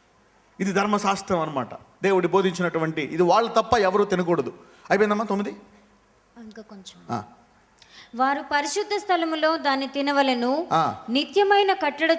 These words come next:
Speaker 2: చొప్పున యెహోవాకు చేయు హోమములలో అది అతి పరిశుద్ధము.
Speaker 1: ఆ, చాలా అతి పరిశుద్ధమైనదన్నమాట. ఆ బల్ల మీద రొట్టెలు పెడతారు,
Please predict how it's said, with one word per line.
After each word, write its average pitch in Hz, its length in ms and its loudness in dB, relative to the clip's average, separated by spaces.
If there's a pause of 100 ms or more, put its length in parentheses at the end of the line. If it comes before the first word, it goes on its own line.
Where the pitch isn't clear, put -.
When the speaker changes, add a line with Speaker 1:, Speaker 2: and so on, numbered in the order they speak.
Speaker 2:
చొప్పున 285 520 0 (140)
యెహోవాకు 359 600 4
చేయు 302 380 -2
హోమములలో 269 840 2 (320)
అది 254 380 -2
అతి 254 280 -2
పరిశుద్ధము. 254 640 0 (260)
Speaker 1:
ఆ, 139 280 0 (360)
చాలా 254 540 2
అతి 202 140 2
పరిశుద్ధమైనదన్నమాట. 196 760 0
ఆ 165 40 2
బల్ల 175 220 0
మీద 202 160 0
రొట్టెలు 175 320 0
పెడతారు, 196 420 0